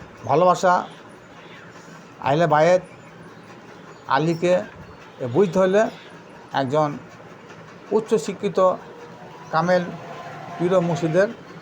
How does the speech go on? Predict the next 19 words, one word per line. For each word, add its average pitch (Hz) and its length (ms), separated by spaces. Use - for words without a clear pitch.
প্রয়োজন 160 320
আছে। 196 180
তিনি 185 220
আকাশে 180 300
উড়ে 180 180
যাচ্ছেন, 208 340
এটা 156 180
দেখার 165 260
দরকার 165 240
নাই। 196 100
তিনি 160 120
পানিতে 156 240
ডুবে 165 220
থাকছেন, 196 280
এটা 139 120
দেখার 156 280
দরকার 160 320
নাই। 190 180
তিনি 170 140